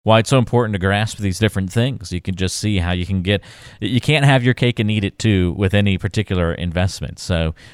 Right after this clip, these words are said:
we've gotta bake a few different things into your financial plan, your financial recipe, and, uh, that's why we look at those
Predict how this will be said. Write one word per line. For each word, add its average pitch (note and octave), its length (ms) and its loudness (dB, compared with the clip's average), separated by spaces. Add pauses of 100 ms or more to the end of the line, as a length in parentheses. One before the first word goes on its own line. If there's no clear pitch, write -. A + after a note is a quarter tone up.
we've G2+ 100 -6
gotta G#2+ 160 2
bake G2+ 240 0
a G2 60 -2
few G#2+ 180 -2
different F#2+ 320 -2
things F#2+ 460 -2
into G2+ 220 -2
your F2+ 120 0
financial F2 520 -2
plan, E2 380 -4
your D#2 120 -6
financial E2 420 -6
recipe, D2+ 640 -8
and, D#2 360 -6
uh, D2+ 200 -4
that's D#2+ 180 -8
why F2+ 60 -2
we E2+ 120 -4
look A2+ 200 -2
at G2 100 -6
those F#2+ 300 0